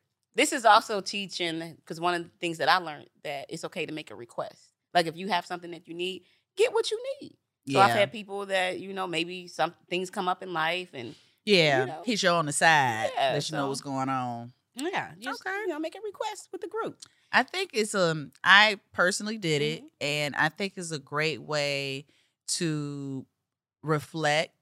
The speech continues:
Speaker 2: of course,
Speaker 1: Yeah.
Speaker 2: pause on some things. Kinda, it, it brings a lot of ideals that maybe you didn't have about yourself
Speaker 1: Mm-hmm.
Speaker 2: to your attention. So
Speaker 1: Yeah.
Speaker 2: I think if you're trying to evolve, like me and her, we always trying to evolve, become better people, and you're serious about it,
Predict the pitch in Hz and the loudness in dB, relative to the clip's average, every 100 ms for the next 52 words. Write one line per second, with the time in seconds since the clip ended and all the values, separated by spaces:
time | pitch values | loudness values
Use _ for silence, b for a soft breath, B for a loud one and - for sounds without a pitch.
0 | _ _ _ - 143 - 151 135 135 180 | _ _ _ -4 -4 -2 -2 0 -2 -6
1 | 339 131 - - 165 160 160 165 - 165 | -8 -8 -14 0 2 2 0 -4 -8 -8
2 | 170 165 170 165 160 160 156 - b b | -6 -8 -8 -6 -4 -6 -10 -14 b b
3 | b _ - 202 196 185 175 185 175 - | b _ 4 6 6 4 2 0 -2 -2
4 | - 196 196 214 214 - 170 156 156 156 | 2 4 4 2 2 4 4 4 4 4
5 | 156 - 131 139 143 135 - _ _ _ | 2 -2 -2 0 -2 -6 -10 _ _ _
6 | _ - - _ _ _ _ _ _ - | _ -12 -12 _ _ _ _ _ _ 6
7 | 185 180 151 160 170 180 185 214 170 147 | 6 6 0 0 2 2 0 0 0 0
8 | 151 160 160 160 147 165 147 151 143 160 | -4 -8 -8 -6 -4 0 0 0 0 -2
9 | - - 160 151 147 160 175 190 175 190 | -4 -4 -2 0 -2 -6 -18 -6 -4 0
10 | 165 160 147 143 - 131 - 131 123 90 | -2 -2 -4 -4 -4 -8 -8 -8 -8 -10
11 | 107 - 135 123 120 - 156 - 170 165 | -8 -2 0 0 0 -2 -2 -4 -6 -6
12 | 165 139 139 135 - 190 190 214 220 220 | -8 -10 -8 -12 -2 0 0 0 -4 -2
13 | 202 190 190 196 175 147 143 165 180 196 | 0 0 0 -2 -2 -2 -4 -8 -8 -10
14 | 185 185 160 160 180 185 202 185 185 180 | -10 -4 0 0 -2 -8 -6 -6 -6 -4
15 | 185 180 - 190 185 180 185 - 175 180 | -4 -4 -8 -8 -6 -6 -6 -8 -10 -6
16 | 202 208 185 151 147 - 180 185 190 196 | -4 -4 -4 -6 -6 -6 -6 -6 -6 -2
17 | 190 190 196 202 | 0 0 -2 -6